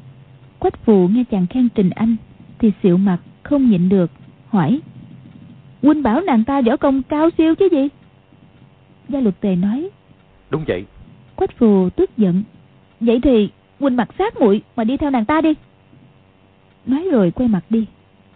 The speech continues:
Speaker 1: Gia Luật Tề vội nói:
Speaker 2: "Huynh khuyên cô nương chớ nên coi thường, phải lưu tâm đối phó, là giúp cô nương hay là giúp nàng ta nào?"
Speaker 1: Quách Phù nghe giọng nói, biết chàng có ý bên vực mình, bất giác mỉm cười.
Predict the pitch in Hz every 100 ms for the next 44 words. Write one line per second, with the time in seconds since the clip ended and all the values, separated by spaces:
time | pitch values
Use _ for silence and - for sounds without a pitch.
0 | - - - - - 294 196 - 208 196
1 | 180 - - 185 175 202 277 - - -
2 | - - - - - 110 - 113 98 104
3 | 104 107 101 - 135 104 110 104 - 78
4 | 73 - _ - 117 143 147 139 135 151
5 | 185 151 196 - - - 82 82 156 135
6 | 117 123 120 113 - 143 117 76 110 170
7 | 92 80 120 127 78 - - - _ _
8 | _ - 381 - 233 185 247 214 175 202
9 | 254 370 - - - - 392 _ 233 180
10 | 170 254 269 339 - 226 208 175 202 190
11 | 165 - - - - _ _ - - -
12 | 269 311 247 175 285 - 190